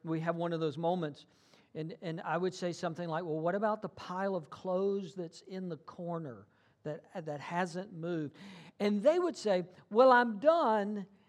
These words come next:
except for that part," which means they're not done, right? "I'm done except for that part." If "I'm done" is followed by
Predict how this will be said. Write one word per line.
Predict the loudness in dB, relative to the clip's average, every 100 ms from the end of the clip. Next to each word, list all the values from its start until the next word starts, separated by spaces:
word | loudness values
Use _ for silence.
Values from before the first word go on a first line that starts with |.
| _ _ _ 2
except | 2 2 -4 4 4 4 -2
for | -2
that | 4 4 4 2
part," | -6 -8 -8 -16 _ -20 -20 _ _ _ _ _ _ _ _ _ _
which | -10 -4 -4 -4 -8
means | -6 -2 0 0 -2 -4 -6 -8 -10 -12 _ _ _ _ _ _ -10
they're | -2 2 2
not | 2 0 -2 -4
done, | -4 -4 -10 -20 _ _ _ _ -12
right? | -6 -2
"I'm | 4
done | 6 6
except | 2 -2 2 2 2
for | 2
that | 4 4
part." | 0 -4 -4
If | -4 -2 0
"I'm | 4 4 4 0 0
done" | 4 6 6 4 2 -2 -6 -12 _
is | 2 2
followed | 2 2 6 6 6 2 2
by | 4 6 6 4 2